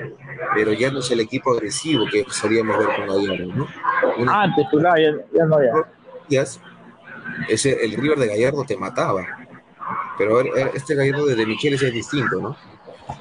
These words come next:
Speaker 2: Es diferente, no sé, yo no sé por qué ha cambiado. Depende por jugadores, pero, eh, es que pasa que Gallardo sacaba jugadores y,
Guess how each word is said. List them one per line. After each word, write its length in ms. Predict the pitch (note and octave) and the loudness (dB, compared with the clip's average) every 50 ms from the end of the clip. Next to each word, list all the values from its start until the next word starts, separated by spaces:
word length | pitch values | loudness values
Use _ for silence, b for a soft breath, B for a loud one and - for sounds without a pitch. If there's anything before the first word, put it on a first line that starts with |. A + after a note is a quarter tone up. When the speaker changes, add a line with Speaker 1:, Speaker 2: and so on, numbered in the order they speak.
| - - - - - - - - - - - - - - - - - D#3+ D3+ D#3+ - | -18 -18 -16 -12 -10 -8 -8 -8 -10 -12 -10 -8 -8 -6 -6 -2 0 2 2 4 4
Speaker 2:
Es 120 | G#3 A#3+ C4+ | 6 8 8
diferente, 680 | D#4+ - - F#3 D#3+ E3+ F#3+ G#3+ A3 G3 D#3+ - D3+ | 6 6 6 4 4 6 6 4 6 6 6 6 6
no 200 | D#3+ G3 G#3 - | 6 6 4 6
sé, 80 | - - - - - - - - - | 4 2 2 0 -4 -8 -4 2 4
yo 100 | E3+ A3 | 6 6
no 140 | C4+ C#4 - | 6 6 4
sé 140 | - - B4 - G3 | 6 6 6 6 6
por 100 | F3 E3+ | 4 2
qué 100 | D#3 - G3 | 4 2 4
ha 40 | F3 | 4
cambiado. 280 | D4 C4 F3 F3 - - - - - - - - | 4 4 4 2 0 -2 -12 -20 -20 -20 -16 0
Depende 360 | - F3 E3+ C#3+ G#3+ G3 A#3+ | 2 2 4 4 4 4 6
por 220 | A3 G#3 G3 E3 C3 | 6 6 4 4 4
jugadores, 680 | D3 D#3 C3+ D3 D#3+ E3+ G3 G#3 G#3 G3+ F3+ D#3+ C#3 - | 4 4 6 6 6 6 6 6 6 6 4 2 4 4
pero, 340 | D3+ D3+ D3 D3 C#3 - - - - | 4 6 6 6 4 2 0 -4 -2
eh, 160 | F3 F3 E3+ D#3 E3+ | 0 2 2 4 4
es 160 | F#3+ G3 F#3 | 2 2 4
que 100 | - A3+ | 4 2
pasa 220 | G3+ A#3 G3+ - A#3 | 2 2 2 4 4
que 120 | G3+ G3+ F3 | 4 4 4
Gallardo 380 | E3 E3 F3+ F#3+ G3 A3 A3+ | 4 4 4 4 6 4 4
sacaba 380 | F#3+ - F3+ - G3+ G3+ G#3 G3+ | 4 4 2 4 4 4 4 2
jugadores 420 | - - E3+ D3+ E3 F#3 G3 D#3 | 2 4 4 6 6 6 4 4
y, 180 | E3+ D#3 C#3 C3 | 4 4 4 2